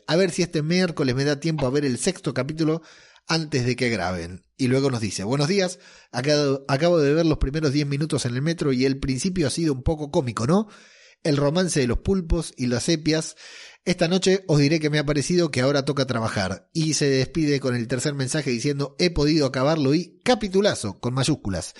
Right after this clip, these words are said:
A pesar de lo que he comentado anteriormente, y me han chirreado un poco los lores del planeta raro, pero me han encantado todas las tramas y los momentos de acción con musicón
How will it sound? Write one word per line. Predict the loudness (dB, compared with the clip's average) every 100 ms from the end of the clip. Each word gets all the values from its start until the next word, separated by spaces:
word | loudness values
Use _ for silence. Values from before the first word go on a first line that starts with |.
| -20 -20 -20 -8
A | -4 0
pesar | 2 2
de | 2 2
lo | 2
que | 0
he | 2
comentado | 0 0 2 0
anteriormente, | 0 0 0 0 -2 0
y | 0
me | 0
han | 0
chirreado | 0 2 2 2
un | 0
poco | -2 0 2
los | 4
lores | 4 4 4 2
del | 0 0
planeta | 0 0 -2
raro, | -2 -2 -2 -6 -12 _
pero | -2 0
me | 0
han | -2
encantado | -2 -2 0 0 0
todas | 2 2 2
las | 0
tramas | -2 -2 -4 _
y | -2
los | 0
momentos | -2 -4 -2 -2
de | -2
acción | -4 -2 -2
con | -2 -4
musicón | -2 -6 -6 -2 0 -2